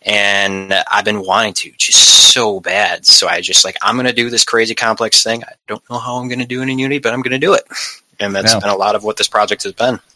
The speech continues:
Speaker 2: Well, you know what blows my mind is, is, like, uh, that game, uh, Pandora First Contact, and I can't remember the guy's name, but he, he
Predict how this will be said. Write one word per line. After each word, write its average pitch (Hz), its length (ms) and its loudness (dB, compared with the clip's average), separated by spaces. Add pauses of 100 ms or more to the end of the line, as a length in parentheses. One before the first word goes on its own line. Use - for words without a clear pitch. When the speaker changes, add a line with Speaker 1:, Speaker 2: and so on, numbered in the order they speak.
(600)
Speaker 2:
Well, - 80 2
you - 20 6
know 233 80 6
what 180 140 0
blows 110 280 0
my 92 140 2
mind 80 300 -4
is, 98 260 -8
is, 90 200 -6
like, 87 300 -6
uh, 80 220 -8 (640)
that - 200 -2
game, 85 540 -4
uh, 80 200 -8
Pandora 87 540 -4
First - 320 -6
Contact, 95 640 -2 (420)
and 92 120 0
I - 60 2
can't 117 280 -2
remember 107 260 0
the 87 200 -6
guy's 87 360 -4
name, 85 240 -4
but - 160 -10
he, 95 360 -6 (120)
he 90 360 -6